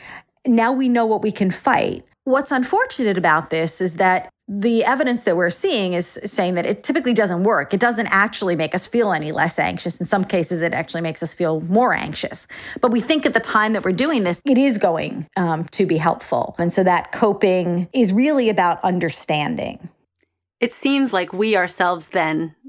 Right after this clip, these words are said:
Speaker 2: might be prone to believing things that aren't true. Like, nobody is exempt from this.
Speaker 1: I really don't think any of us is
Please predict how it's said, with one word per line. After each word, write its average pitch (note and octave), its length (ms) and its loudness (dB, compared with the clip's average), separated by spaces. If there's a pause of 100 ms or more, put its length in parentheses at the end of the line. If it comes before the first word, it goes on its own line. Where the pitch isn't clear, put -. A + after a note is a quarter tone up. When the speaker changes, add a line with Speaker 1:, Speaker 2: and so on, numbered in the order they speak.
(120)
Speaker 2:
might G3+ 400 0
be G3 120 -2
prone E3 580 -6 (240)
to - 100 -4
believing E3+ 380 -6
things E3 220 -8
that E3 100 -4
aren't E3 240 -2
true. E3 240 -4
Like, E3 180 -6
nobody G3 640 2
is E3 460 -4 (680)
exempt E3+ 480 0
from - 280 -4
this. - 360 -8 (560)
Speaker 1:
I A#3 60 4
really E4 340 0
don't A3 240 0
think G3+ 180 0
any A#3 220 2
of F3 80 0
us E3 560 -2
is F#3 560 0